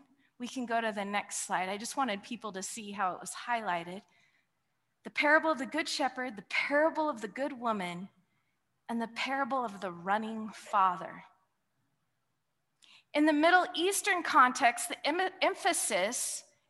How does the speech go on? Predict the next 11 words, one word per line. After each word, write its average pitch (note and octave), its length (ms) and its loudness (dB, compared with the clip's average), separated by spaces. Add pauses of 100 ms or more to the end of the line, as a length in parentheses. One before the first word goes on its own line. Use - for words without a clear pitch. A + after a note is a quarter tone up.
is B3+ 140 -4
not D4 300 8
on C4+ 180 4
what A#3 140 6
is G#3 160 -4
lost, G#3 600 6 (100)
what G#3 180 0
must G3+ 240 -6
be G#3+ 80 -10
searched - 500 -2
for, B3+ 400 -4